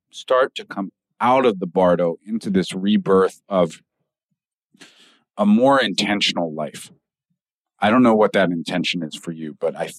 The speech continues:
I feel like that's where the energy is starting to be.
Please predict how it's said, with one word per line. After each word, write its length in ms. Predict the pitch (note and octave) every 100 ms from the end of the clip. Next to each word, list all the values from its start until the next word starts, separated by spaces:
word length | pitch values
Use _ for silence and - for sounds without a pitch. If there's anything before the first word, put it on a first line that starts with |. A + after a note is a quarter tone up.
| _ _
I 140 | F#2
feel 520 | F2+ - - C#3+ C#3+ B2
like 220 | G2 F2+
that's 340 | G2+ G2 - -
where 160 | F#2+
the 180 | E2 E2+ -
energy 480 | G2 A#2 A#2 C3
is 120 | B2+ -
starting 420 | - B2+ C3 C3
to 60 |
be. 320 | B2+ C3+ C3+